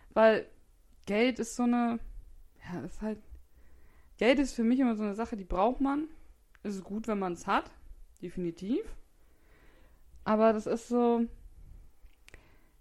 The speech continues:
weiß ich nicht, ich kann schnell mal jemanden, keine Ahnung, hundert Euro in der Hand drücken.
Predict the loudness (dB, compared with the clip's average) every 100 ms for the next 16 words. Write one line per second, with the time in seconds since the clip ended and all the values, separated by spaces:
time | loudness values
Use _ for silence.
0 | -4 0 4 4 2 0 -2 -2 0 2
1 | 4 4 4 4 4 2 -2 -2 -2 0
2 | 0 -2 -2 0 0 0 0 0 -2 -2
3 | -2 -2 0 0 2 0 0